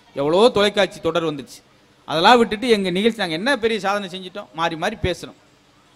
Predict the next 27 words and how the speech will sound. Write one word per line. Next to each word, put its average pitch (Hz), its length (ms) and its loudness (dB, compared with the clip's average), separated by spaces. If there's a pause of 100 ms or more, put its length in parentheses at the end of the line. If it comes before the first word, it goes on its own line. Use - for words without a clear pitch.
(120)
யார் 254 400 8
ஒருவர் 254 420 6
பேச்சை 262 480 8
கேட்கறதுக்காக 220 600 0
கூடுறாங்களோ, 185 380 2
ரொம்ப 226 220 4
அறிவார்ந்த 233 540 8
மக்கள் 190 300 0
மட்டும்தான் 175 480 -4 (340)
பேச்சுக்காக 196 640 0
கூடுவாங்க. 139 240 -4 (100)
உங்களுக்கெல்லாம் 170 420 -2
நாங்க 165 180 0
பெரிய 202 340 0
ஒரு 185 100 2
நன்றி 147 240 -10
சொல்லணும். 113 240 -14 (420)
தமிழுக்காகவும் 208 720 4
நகைச்சுவைக்காகவும் 196 680 2
கூடியிருக்கோம். 135 380 -12 (380)
நகைச்சுவை 240 420 4
ஏன் 254 60 8
இன்னைக்கு 226 260 4
அவசியம், 185 460 0 (400)
அதுக்காகத்தான் 214 400 4
இந்த 190 180 2
இடத்துல 165 260 -4